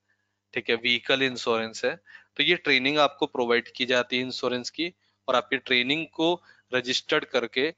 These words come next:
और इसके बारे में और जान सकते हैं। ऐसे ही आपको इंश्योरेंस ट्रांजैक्शन देखना है, तो इंश्योरेंस में जो आपको इंश्योरेंस ट्रांजैक्शन का ऑप्शन मिलता है, यहाँ से आप अपनी इंश्योरेंस ट्रांजैक्शन को भी चेक कर सकते हैं।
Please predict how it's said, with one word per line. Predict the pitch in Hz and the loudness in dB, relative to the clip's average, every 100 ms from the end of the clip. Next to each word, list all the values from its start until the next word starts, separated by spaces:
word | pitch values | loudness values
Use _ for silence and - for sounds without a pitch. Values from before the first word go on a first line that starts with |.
| _ _ 131 | _ _ 0
और | 123 | 0
इसके | 113 - | -2 -2
बारे | 120 110 107 | 0 0 0
में | 113 170 - _ - | -4 -8 -8 _ -4
और | 117 110 | -2 -2
जान | 113 101 | -2 -4
सकते | 101 - _ 82 | -6 -18 _ -20
हैं। | - _ _ _ _ - _ _ | -20 _ _ _ _ -20 _ _
ऐसे | 135 135 175 | -2 0 4
ही | 175 | 4
आपको | 165 - 165 | 4 2 -2
इंश्योरेंस | 147 - 139 151 - | -2 0 2 0 0
ट्रांजैक्शन | 139 117 117 - 151 147 | 0 0 -4 -4 -2 0
देखना | 143 147 147 | 0 0 -4
है, | 165 - _ _ - | -4 -10 _ _ -4
तो | 131 | -2
इंश्योरेंस | 127 - 123 135 139 - | 0 2 2 0 -4 -6
में | 143 | -4
जो | 139 135 | 2 2
आपको | 123 - 139 | 2 0 0
इंश्योरेंस | 131 120 120 127 120 | 0 0 0 0 -2
ट्रांजैक्शन | 127 113 113 127 | -2 -2 -6 -10
का | 123 131 | 0 2
ऑप्शन | 123 - 123 | 2 -2 -6
मिलता | 117 107 - 131 | -6 -4 -2 0
है, | 135 156 _ - - _ 131 | -2 -6 _ -20 -20 _ -4
यहाँ | 139 156 160 | 0 2 0
से | - | 2
आप | 131 151 - _ _ - | 2 2 -2 _ _ -4
अपनी | 123 - 147 196 _ _ - | -4 -2 -4 -4 _ _ -8
इंश्योरेंस | 123 - 123 139 135 | -6 0 0 0 -2
ट्रांजैक्शन | 131 113 107 110 - 170 190 _ _ _ | 0 0 -2 -4 -4 -4 -8 _ _ _
को | - 110 | -8 -6
भी | 127 151 | -6 -4
चेक | - 170 - _ _ - | 0 -2 -4 _ _ -6
कर | 110 | -6
सकते | - - _ - | -6 -12 _ -20
हैं। | - | -20